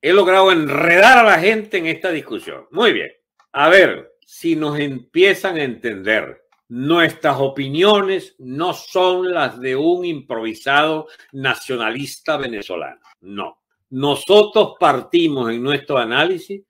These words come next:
de lo mismo que el conferencista este, Rovira, que, eh, no recuerdo el nombre,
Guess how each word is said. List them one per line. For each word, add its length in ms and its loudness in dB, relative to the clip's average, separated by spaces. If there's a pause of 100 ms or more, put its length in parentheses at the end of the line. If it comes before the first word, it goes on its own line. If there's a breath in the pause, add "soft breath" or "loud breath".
(140)
de 320 4
lo 280 2
mismo 720 2
que 300 4
el 120 -2
conferencista 960 -2
este, 560 -4
Rovira, 540 -4
que, 200 -8
eh, 680 -16 (120)
no 340 -10
recuerdo 320 0
el 60 -6
nombre, 280 -8